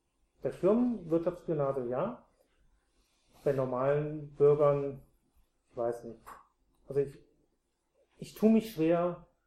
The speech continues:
ähm, alles auf den höchsten Sicher-, Sicherheitsstandard zu bringen,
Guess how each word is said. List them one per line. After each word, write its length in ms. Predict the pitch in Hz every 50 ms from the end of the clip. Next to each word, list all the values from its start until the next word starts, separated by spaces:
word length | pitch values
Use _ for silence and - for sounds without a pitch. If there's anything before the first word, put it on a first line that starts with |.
| _ _ _ _ _ _ _ _ _ _ _ _ _ - -
ähm, 600 | 151 143 143 139 139 139 139 139 139 147 170 - - _ _ _ _
alles 340 | - 160 170 190 190 -
auf 180 | - 170 151 -
den 160 | 156 147 -
höchsten 460 | - 156 190 - - - - 175 165
Sicher-, 440 | 156 180 175 - 190 175 175 175 -
Sicherheitsstandard 880 | - - 170 156 151 147 - - - 135 135 139 139 139 139 - - -
zu 140 | - 143 -
bringen, 480 | 123 120 143 143 165 202 240 262 247